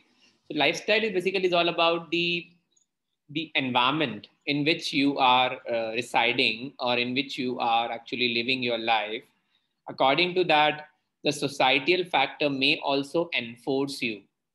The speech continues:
to actually adopt the culture, adopt the values, because I'm just covering both the points, okay? Adopt the culture, adopt the values, adopt the, uh, you could say the consideration, the dynamics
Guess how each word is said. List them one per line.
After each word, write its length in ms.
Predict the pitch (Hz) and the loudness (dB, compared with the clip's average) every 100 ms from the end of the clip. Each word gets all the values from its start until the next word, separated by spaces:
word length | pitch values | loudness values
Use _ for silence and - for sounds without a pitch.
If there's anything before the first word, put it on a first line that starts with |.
| - | -6
to 120 | 147 | 0
actually 800 | 139 131 - 147 147 151 156 - _ | 0 0 -4 0 4 4 0 -8 _
adopt 560 | 147 135 123 147 - - _ _ | -4 2 4 2 -2 -18 _ _
the 200 | 135 139 - | -4 -2 0
culture, 640 | 127 123 - 147 113 143 - _ _ | 0 0 0 0 0 -2 -6 _ _
adopt 440 | 139 135 135 147 135 | -4 2 4 2 2
the 200 | 143 120 | 2 2
values, 760 | 120 127 131 113 110 143 - _ _ _ | 0 0 0 -2 -4 -8 -10 _ _ _
because 160 | 139 143 | 0 0
I'm 100 | 147 | 0
just 140 | - | -2
covering 260 | 139 147 139 | 0 0 0
both 180 | 127 | -4
the 80 | 123 | -4
points, 280 | 123 120 - | -8 -14 -14
okay? 260 | 113 196 - _ _ _ _ _ 135 | -10 -10 -10 _ _ _ _ _ -6
Adopt 320 | 131 131 135 | 0 0 0
the 80 | 147 | -2
culture, 460 | 147 123 123 151 143 | 0 -2 -2 0 0
adopt 400 | 131 120 117 123 | 0 0 -2 -4
the 120 | 117 | -4
values, 640 | 120 123 131 143 147 143 | -2 -2 -2 -2 -2 -4
adopt 440 | 127 113 107 107 110 | -6 -6 -8 -10 -10
the, 400 | 117 113 113 113 | -8 -8 -8 -10
uh, 180 | 113 110 | -12 -14
you 100 | 110 | -16
could 140 | - - | -20 -16
say 180 | 117 | -14
the 120 | 107 120 | -12 -10
consideration, 960 | 117 123 131 151 147 147 143 151 139 | -8 -6 -2 0 2 2 2 -2 0
the 80 | 131 | -2
dynamics 800 | 113 113 117 131 151 147 - - | -4 -4 -2 -2 0 -2 -4 -10